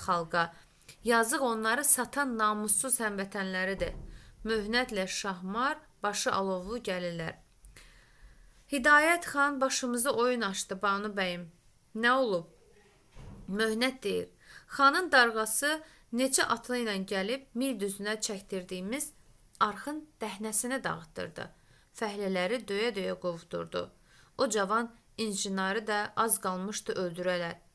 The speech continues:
Bir təhər camaat əllərindən aldı. Şahmar, "Sən əmizadən olduğu üçün əl qolumuz bağlandı. Banu bəyim, yenə tüfəngi götürüb qalxardım at belinə."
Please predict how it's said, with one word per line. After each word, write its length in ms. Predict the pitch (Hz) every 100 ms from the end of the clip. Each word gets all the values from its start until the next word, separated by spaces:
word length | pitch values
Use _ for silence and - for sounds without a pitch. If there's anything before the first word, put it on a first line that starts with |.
| _ - - -
Bir 120 | 302 302
təhər 340 | 226 202 247 240
camaat 460 | 196 185 190 233
əllərindən 580 | 202 185 180 175 185 202 175
aldı. 300 | 170 175 - - _ _ - - - _ - _ _ _ -
Şahmar, 580 | - 202 214 208 190 - _ _ -
"Sən 440 | - - 339 370 -
əmizadən 800 | 233 226 220 220 214 247 277 -
olduğu 460 | 208 190 196 247
üçün 560 | 262 - 214 226 254 254 _ _ - - _ _ - - _ -
əl 240 | 269 285
qolumuz 480 | 220 202 202 233 214
bağlandı. 720 | 185 175 180 175 175 180 175 - _ _ _ -
Banu 280 | 202 196 208
bəyim, 340 | 202 185 175 180 - -
yenə 280 | 226 302 208
tüfəngi 480 | 196 - 196 196 233
götürüb 460 | 202 196 214 247 277 - -
qalxardım 800 | 196 190 240 233 226 202 208 202
at 160 | 190 -
belinə." 380 | 180 175 170 170